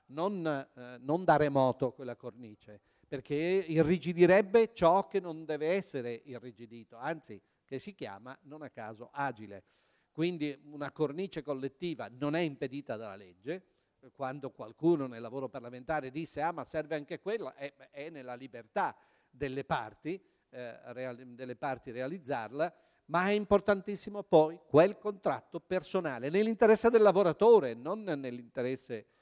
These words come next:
del, del, come dire, esclusivo del, eh, datore di lavoro. E, e non possiamo parlare in questo caso di un contraente debole che ci preoccupa, perché, ehm, le parti in questo caso convergono, condividono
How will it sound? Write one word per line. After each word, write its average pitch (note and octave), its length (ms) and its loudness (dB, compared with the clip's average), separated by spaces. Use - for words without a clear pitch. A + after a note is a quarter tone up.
del, B2+ 760 -12
del, B2 540 -12
come B2 240 -14
dire, B2 220 -12
esclusivo C3+ 840 -4
del, C3 340 -12
eh, B2 400 -8
datore B2+ 380 -10
di C3 100 -14
lavoro. C3 340 -6
E, G3 160 -6
e - 80 -14
non F#3 160 0
possiamo G#3 440 2
parlare F3+ 340 6
in F3 80 -2
questo D#3+ 300 -2
caso E3+ 300 -2
di D3 80 -2
un D3+ 180 0
contraente D#3+ 600 2
debole D#3 480 2
che C3 180 -6
ci - 200 -14
preoccupa, B2+ 760 -4
perché, D3 540 -8
ehm, B2+ 760 -8
le A#2 140 -8
parti E3 460 2
in C#3 80 -10
questo D3+ 300 -6
caso D#3 420 -2
convergono, C#3 880 -6
condividono D3+ 1040 -4